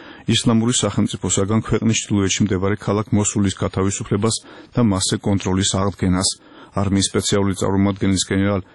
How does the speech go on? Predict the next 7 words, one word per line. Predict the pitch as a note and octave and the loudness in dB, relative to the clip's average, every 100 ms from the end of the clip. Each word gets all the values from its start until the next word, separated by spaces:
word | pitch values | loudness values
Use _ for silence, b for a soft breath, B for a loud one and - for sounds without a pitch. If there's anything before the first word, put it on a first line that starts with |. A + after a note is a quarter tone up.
| B - G#2+ | B 0 2
იაჰია | G#2+ - G#2 G2 | 2 0 0 2
რაულის | G2 G#2 G#2 - | 2 2 0 0
თქმით, | B2 G2+ | -2 0
ოპერაცია, | G#2+ G2 - G#2 F#2+ | -2 -2 0 -2 0
რომლის | F#2+ F#2+ - | 0 0 -2
კოდური | A#2 G#2 G2 F#2 | -2 0 0 -2
სახელწოდებაა | F#2+ - G2+ - G2 G2+ G2 F#2 | -4 -2 -4 -2 -2 0 0 -2